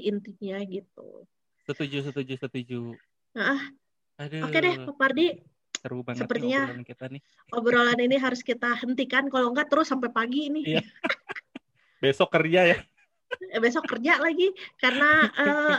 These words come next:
Speaker 2: <laughs>
Speaker 1: karena ini juga, aduh, Pak Pardi nih sibuk banget malam minggu kemarin, nggak tahu sama siapa. Nggak
Speaker 2: Sibuk
Speaker 1: tahu sama
Speaker 2: nonton bola.
Speaker 1: siapa. <laughs> Emang,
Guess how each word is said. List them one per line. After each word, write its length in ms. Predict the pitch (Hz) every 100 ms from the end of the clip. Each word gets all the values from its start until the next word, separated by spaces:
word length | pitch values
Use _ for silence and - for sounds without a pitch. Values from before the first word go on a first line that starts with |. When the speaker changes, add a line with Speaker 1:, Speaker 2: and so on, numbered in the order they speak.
| -
Speaker 2:
<laughs> 120 | 185
Speaker 1:
karena 200 | 302 339
ini 320 | 302 370 359
juga, 280 | 285 302 302
aduh, 540 | 247 359 440 415 381 349 240 - - -
Pak 160 | - 247
Pardi 380 | 247 226 208 240
nih 140 | 240
sibuk 340 | 247 285 247 262
banget 340 | 240 233 254
malam 240 | 254 233 226
minggu 280 | 226 220
kemarin, 420 | 220 226 220 214 254
nggak 200 | 233 220
tahu 160 | 240
sama 260 | 349 247 226
siapa. 480 | 233 214 196 196 180 _ - - - - _ _ _ - - - _
Nggak 180 | - 220
Speaker 2:
Sibuk 80 | 185
Speaker 1:
tahu 120 | 311
sama 100 | 131 -
Speaker 2:
nonton 80 | 135
bola. 260 | 127 123
Speaker 1:
siapa. 80 | 113 - - - _ _ - _
<laughs> 640 | 349 - - 339 - - - _ - _ - - _ _ - - 339 240 - _ 190 170
Emang, 260 | 277 302 311